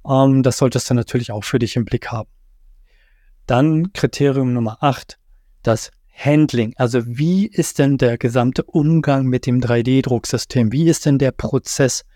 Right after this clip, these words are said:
dass denn von meiner Scan-Datei ein entsprechendes Modell hergestellt wird und dieses Modell im druckbaren Format dann an den Drucker gesendet wird? Also dort macht ihr auch wirklich Gedanken, wie sollte der Prozess sein? Soll es halt relativ einfach sein? Soll es komplexer sein?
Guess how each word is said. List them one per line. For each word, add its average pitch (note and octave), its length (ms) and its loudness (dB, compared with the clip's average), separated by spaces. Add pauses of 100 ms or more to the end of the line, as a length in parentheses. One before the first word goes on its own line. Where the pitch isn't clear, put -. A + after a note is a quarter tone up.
(380)
dass B2 220 0
denn B2+ 160 2
von B2 240 2
meiner A#2 320 -4 (160)
Scan-Datei D#3 920 0 (520)
ein A#2+ 200 -2
entsprechendes A#2+ 540 -4
Modell C3+ 280 2
hergestellt D3+ 580 -2
wird D3+ 140 0
und A#2+ 140 -2
dieses A#2 320 -4
Modell D3 460 0 (340)
im A#2 160 -4
druckbaren B2+ 540 -2
Format A#2+ 480 0
dann B2+ 100 -2
an A#2+ 100 -4
den A2+ 120 -2
Drucker C3 280 0
gesendet G#2 480 -4
wird? A2 240 -6 (460)
Also A2+ 240 -2
dort C3+ 380 2
macht C3+ 220 -2
ihr C#3 100 -6
auch B2 120 -8
wirklich C3 220 -6
Gedanken, B2+ 460 -2
wie C3+ 160 -2
sollte C3 220 0
der B2+ 120 0
Prozess - 520 -6
sein? F3+ 380 0 (280)
Soll B2 220 2
es - 140 -2
halt B2+ 160 0
relativ B2 440 -4
einfach F3 380 -2
sein? D#3 340 2
Soll B2 160 2
es A#2+ 120 -4
komplexer C#3+ 560 -2
sein? C#3 340 -2